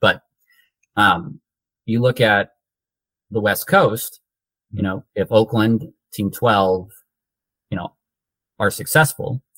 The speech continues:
um, and I don't even know if it necessarily is predicated on, on our success, but,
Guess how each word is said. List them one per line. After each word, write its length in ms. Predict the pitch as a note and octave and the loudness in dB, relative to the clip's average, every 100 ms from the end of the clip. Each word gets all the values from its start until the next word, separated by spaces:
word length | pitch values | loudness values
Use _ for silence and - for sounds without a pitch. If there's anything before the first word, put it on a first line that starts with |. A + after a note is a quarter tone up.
| _ - | _ -4
um, 280 | G2 F#2 F2 | -2 -2 0
and 80 | B2 | 2
I 60 | C3 | 4
don't 280 | C3 C#3 | 2 2
even 180 | C3+ B2+ | 4 4
know 180 | B2+ A#2+ | 4 2
if 80 | A2+ | 0
it 100 | A#2 | -2
necessarily 720 | A#2 - - A2 G2+ F#2+ F2+ - _ _ _ _ _ _ _ _ | -4 -4 0 2 2 0 -6 -14 _ _ _ _ _ _ _ _
is 180 | A2 - | -6 0
predicated 640 | E3+ F3 C#3 B2 G#2 F2+ - | 4 4 4 0 -2 -4 -4
on, 360 | F#2+ F2+ F2 G#2 | -4 -4 -6 -2
on 100 | F#2+ | -2
our 100 | F#2+ | -2
success, 520 | G2 - F#2+ - - | -6 -4 -4 -4 -4
but, 200 | F#2+ | -2